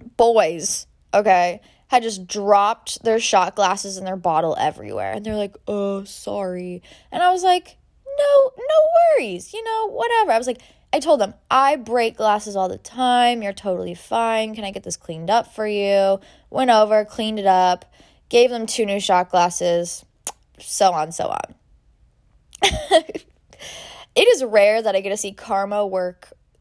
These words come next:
like, literally within seconds. Within seconds. I'll keep going. Um, I get them their, uh, appetizer, you know, put in, you know, how it works is once you order an appetizer, appetizer goes back.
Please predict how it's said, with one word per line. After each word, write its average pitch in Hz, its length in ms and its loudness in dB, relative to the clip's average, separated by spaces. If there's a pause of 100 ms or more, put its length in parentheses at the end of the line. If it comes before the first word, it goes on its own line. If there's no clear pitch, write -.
(680)
like, 226 260 2
literally 240 1080 -4
within 202 420 -4
seconds. - 720 -12 (160)
Within 208 560 -4
seconds. - 680 -12
I'll 220 140 2
keep 190 220 -10
going. - 400 -8 (560)
Um, 254 400 4
I 220 60 2
get 233 180 -2
them 262 160 0
their, 339 260 2
uh, 285 300 2
appetizer, 233 800 -2
you 247 180 -4
know, 214 480 2
put 226 240 -4
in, 262 240 2
you 269 140 -8
know, 294 500 -2
how 294 160 -2
it 240 120 -2
works 240 300 -4
is 214 200 -12 (400)
once 262 220 -2
you 453 80 4
order 285 240 4
an 262 100 -4
appetizer, 185 720 0 (100)
appetizer 196 560 0
goes 175 220 -2
back. - 320 -6